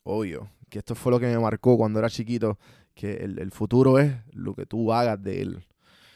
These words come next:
Y no sé si les pasa, pero cuando tú revuelves a revisitar las cosas que a ti te gustaban, o le encuentras gran valor en ellas,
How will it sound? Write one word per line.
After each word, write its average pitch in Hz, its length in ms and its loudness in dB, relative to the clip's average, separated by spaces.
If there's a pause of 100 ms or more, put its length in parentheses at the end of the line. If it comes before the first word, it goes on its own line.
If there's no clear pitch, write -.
Y 104 40 -10
no 104 80 -6
sé 131 100 -2
si 127 140 -4
les 156 100 -2
pasa, 120 380 -2
pero 98 200 -6
cuando 95 200 -10
tú - 200 -8
revuelves 135 600 -4
a 139 40 -4
revisitar 135 500 -6
las 117 100 -4
cosas 113 240 -6
que - 120 -8
a - 20 -2
ti 127 100 -6
te 131 80 -2
gustaban, 107 640 -2 (460)
o 107 100 -4
le 107 60 -2
encuentras 120 600 -4 (140)
gran 120 380 -4
valor 127 320 4
en 123 100 -2
ellas, 120 400 0